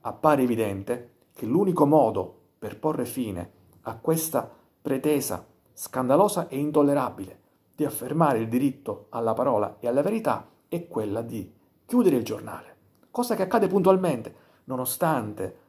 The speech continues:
la ribellione della redazione e l'occupazione del giornale da parte della stessa redazione. A questo punto Fava si trova di fronte a un bivio. Può lasciar perdere, passare la mano,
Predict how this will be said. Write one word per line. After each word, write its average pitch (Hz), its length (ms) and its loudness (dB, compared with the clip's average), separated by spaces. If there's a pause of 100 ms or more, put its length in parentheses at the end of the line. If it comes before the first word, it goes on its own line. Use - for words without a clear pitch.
la 110 140 -2
ribellione 113 680 0
della 110 200 -2
redazione 113 720 -4 (220)
e 139 80 -4
l'occupazione 139 960 -2 (400)
del 127 180 -2
giornale 123 440 2
da 135 120 2
parte - 680 -4
della 117 160 -2
stessa 92 340 -6
redazione. - 680 -12 (1000)
A - 120 -20
questo - 300 -8
punto 113 600 -6 (440)
Fava 160 580 -2 (280)
si - 160 -14
trova 139 240 4
di 127 80 2
fronte 165 320 4
a - 20 2
un 127 160 2
bivio. 101 360 -4 (880)
Può 127 440 0 (100)
lasciar 117 420 -2
perdere, 117 560 -4 (340)
passare 127 460 0
la 117 120 0
mano, 110 480 -6